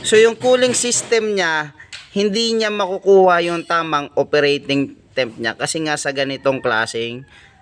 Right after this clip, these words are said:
nakalagay sa loob ng makina niya o sa cooling system ng makina niya. Ngayon, tinap dead center namin, ginamitan ko ng filler gauge na pinakamanipis.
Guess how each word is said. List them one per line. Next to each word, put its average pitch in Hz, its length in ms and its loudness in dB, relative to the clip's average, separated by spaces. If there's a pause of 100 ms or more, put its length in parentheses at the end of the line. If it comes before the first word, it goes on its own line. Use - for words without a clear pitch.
(840)
nakalagay 123 720 -2
sa 127 160 -8
loob 120 320 -4
ng 127 640 -8
makina 107 400 -4
niya 117 320 -6 (240)
o 110 80 0
sa 113 400 -2 (160)
cooling 110 240 -4
system 107 480 -6
ng 104 240 -6
makina 104 320 -2
niya. 123 240 -4 (560)
Ngayon, 190 560 -2 (480)
tinap 135 320 -4
dead 139 240 -2
center 156 400 -2
namin, 151 560 -4 (540)
ginamitan 131 640 -2
ko 135 80 -4
ng 139 240 -2
filler 147 320 -2
gauge 151 260 -6
na 160 140 -4
pinakamanipis. 160 960 -2